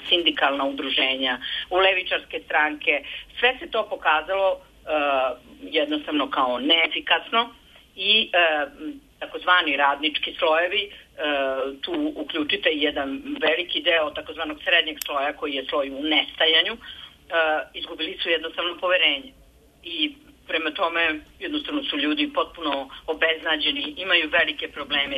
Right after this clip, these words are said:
sve ih je više, ova vaša statistika, ima i drugih, pokazuje. Dovoljno je reći da osamdeset i pet pojedinaca na planeti, pojedinaca, raspolaže bogatstvom kojima raspolaže tri i po milijarde najsiromašnijih ljudi na planeti.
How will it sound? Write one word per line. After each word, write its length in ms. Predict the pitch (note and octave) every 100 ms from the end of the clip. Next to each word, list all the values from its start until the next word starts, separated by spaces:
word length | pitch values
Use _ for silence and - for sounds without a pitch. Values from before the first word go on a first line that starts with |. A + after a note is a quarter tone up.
| C3
sve 100 | F3+ D3+
ih 100 | -
je 60 |
više, 280 | C#3+ D3 - C#3
ova 120 | B2+
vaša 300 | C3+ C3+ -
statistika, 540 | - C#3 D3+ D3 C#3+ D3
ima 180 | C#3 C#3
i 120 | C#3
drugih, 240 | D3+ D#3 D3+ - - -
pokazuje. 460 | - A#3+ - E3+ F#3 - -
Dovoljno 280 | - B3+ C4
je 100 | A#3+ A3
reći 200 | A#3+ A#3+
da 100 | F#3
osamdeset 680 | - G3 F#3+ A3+ B3+ C#4+ -
i 80 | -
pet 200 | A#3+ B3 - -
pojedinaca 1000 | F#3 F3 E3 G#3 A#3 F#3 A#2 - - - - - - - - -
na 120 | D#3+ D#3+
planeti, 580 | D#3+ C#3+ B2+ A2 - -
pojedinaca, 720 | G#3+ F#3 F3 A3+ F#3+ B2+ - C#3+
raspolaže 520 | F#3 - A3+ B3+ B3+ A#3+
bogatstvom 720 | G3 F3+ G3+ A#3+ - F3 G#3+ D#4 - - - -
kojima 260 | A3 G3+ F#3
raspolaže 600 | F3+ - G3+ A#3 A#3 G#3+ - - - -
tri 340 | - C#4+ D4 C#4+
i 180 | C4+ D4
po 100 | E4+
milijarde 680 | B3+ G#3+ G#3 F#3+ G#3 G#3 F3+
najsiromašnijih 880 | D#3 D#3+ D#3+ D#3 C#3+ C#3 C3+ D#3 -
ljudi 180 | D3 C#3
na 120 | B2+
planeti. 460 | - B2 - -